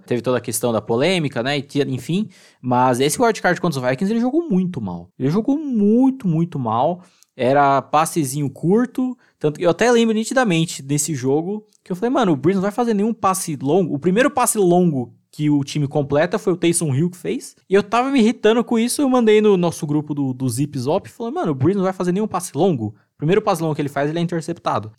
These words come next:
Eu fiquei tipo, "Ué, ué." E essa questão da, da secundária e umas vitórias que vinha ali contra os times meio meia bomba, é uma coisa que eu fui pensando em relação a isso, porque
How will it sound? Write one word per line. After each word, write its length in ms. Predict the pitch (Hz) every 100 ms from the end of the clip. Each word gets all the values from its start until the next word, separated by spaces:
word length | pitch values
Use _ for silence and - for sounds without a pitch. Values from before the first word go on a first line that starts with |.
| -
Eu 160 | 131
fiquei 180 | - -
tipo, 400 | - - 131 113 - _ -
"Ué, 400 | 131 139 120 - -
ué." 340 | 110 123 110 - _
E 180 | 165 175
essa 180 | 190 214
questão 320 | - 185 208
da, 160 | 196 180
da 120 | 175
secundária 920 | 170 180 170 139 - 139 147 104 107 _ _ -
e 160 | 120 117
umas 200 | 113 107
vitórias 600 | 117 120 127 120 110 -
que 240 | - 117
vinha 240 | 107 131
ali 160 | 117 120
contra 240 | 123 113
os 80 | 117
times 340 | - 127 117 110
meio 680 | 120 127 123 113 107 117
meia 260 | 120 127 120
bomba, 500 | 110 180 175 104 107 _ _ -
é 60 |
uma 100 | 165
coisa 180 | 202 190
que 40 | -
eu 40 |
fui 100 | 196
pensando 580 | 185 160 - - 147 147
em 60 |
relação 540 | 127 127 117 110 - 123
a 80 | 113
isso, 400 | 120 - - _ _ _ -
porque 960 | 123 117 - 123 117 117 113 110 107